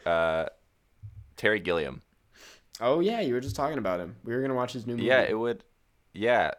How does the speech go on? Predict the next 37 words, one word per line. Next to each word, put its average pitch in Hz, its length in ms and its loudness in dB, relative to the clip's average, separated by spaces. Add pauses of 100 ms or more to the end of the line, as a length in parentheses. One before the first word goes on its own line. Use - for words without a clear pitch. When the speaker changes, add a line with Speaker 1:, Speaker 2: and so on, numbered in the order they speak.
Speaker 1:
um, 90 640 0 (640)
but, 92 280 0
you 98 60 -4
know, 87 160 0
like, - 300 -6 (480)
Fear 101 180 0
and 95 80 0
Loathing 90 200 2
in 87 60 -2
Las 85 200 0
Vegas. 85 480 -2
I 98 60 0
mean, 113 180 -2
there's 104 120 -10
a 113 40 -8
lot 117 180 2
of, 87 60 2
like, 82 160 -4
weird, 85 580 -4 (180)
druggy 82 640 -8 (280)
sequences. 82 800 -6
Speaker 2:
Mm-hmm. 120 320 -4 (720)
Speaker 1:
Uh, - 40 -8
I 78 200 -2
don't 104 40 2
know. 110 100 4
I 90 40 2
feel 117 120 4
like 107 100 2
that'd 98 120 4
be 85 120 -6
interesting. 95 440 -6
It 78 100 -6
wouldn't 87 200 -6
be 82 240 -6
particularly, 80 760 -8
um, 65 560 -10